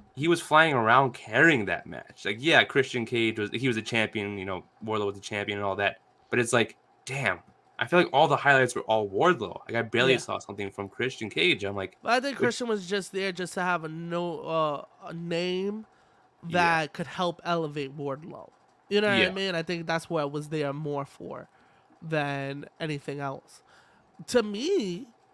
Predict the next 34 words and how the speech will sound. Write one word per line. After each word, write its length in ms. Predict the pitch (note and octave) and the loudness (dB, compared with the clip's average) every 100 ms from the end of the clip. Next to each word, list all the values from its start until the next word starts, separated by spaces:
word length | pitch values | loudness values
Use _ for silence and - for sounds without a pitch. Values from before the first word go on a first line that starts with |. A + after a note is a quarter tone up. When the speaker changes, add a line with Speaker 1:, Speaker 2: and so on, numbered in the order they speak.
| _ _ _ _ _ _ _ _ _ _ _ _ | _ _ _ _ _ _ _ _ _ _ _ _
Speaker 2:
I 240 | - D4 F4 | -8 -2 -2
loved 1000 | A3 E3+ D#3+ D#3 E3+ A3 C#4+ D4 D4 F#4+ - _ E3 | -2 -4 -6 -4 -4 -4 -6 -8 -14 -18 -20 _ -8
the 140 | F#3 | -6
tag 460 | F3 - F#3+ G#3 F#3+ | -4 2 4 6 2
team 300 | - G3 F#3 | -8 -10 -10
title 360 | D3 E3+ G3+ C#3+ | -4 -2 -2 -4
match. 500 | C3 F#2 _ - - - | -12 -18 _ -20 -20 -16
Speaker 1:
Mm-hmm. 260 | - G#2+ G#2+ | -14 -10 -4
Speaker 2:
It 60 | A2+ | 4
Speaker 1:
It 260 | A#3+ D4 - | 4 4 -2
was 120 | - | 0
okay. 140 | A3 | 2
Speaker 2:
felt, 220 | A#3 A3 - _ _ _ _ _ _ _ _ | 2 0 -6 _ _ _ _ _ _ _ _
it 280 | G#3 A#3 C4 | 2 2 2
felt 380 | - G3+ G3+ A3 | -4 0 2 2
like 240 | F3+ D#3+ - | -2 -8 -8
such, 480 | - F3+ F#3+ - - _ - | -4 0 0 -4 -18 _ -4
and 380 | G#3+ G#3+ F#3+ G3 | -2 -2 -6 -4
makes 280 | G3+ F#3+ | -4 -4
sense 420 | - F3 F3 G3 - | -8 -6 -6 -8 -8
as 220 | E3+ E3 | -6 -6
you 80 | D#3 | -8
see 300 | C#3+ - E3+ | -12 -12 -12
who's 200 | D#3+ D#3 | -12 -12
in 120 | D3+ D3 | -10 -10
the 80 | |
ring. 320 | C#3 C#3+ D3 D3 | -10 -8 -8 -10
It's 160 | - - | -16 -14
F 180 | D#3+ D3+ | -12 -12
T 200 | - E3+ | -14 -10
R, 440 | C#3+ C#3 D3+ F3+ - _ _ _ - | -6 -2 -2 -2 -8 _ _ _ -4
Jarrett, 560 | E3+ D#3+ E3 F3+ E3+ - | -2 0 0 -2 -6 -8
and 240 | D#3+ C#3+ C#3+ | -6 -6 -4
Lethal. 460 | D3+ C#3+ - - | -4 -4 -8 -14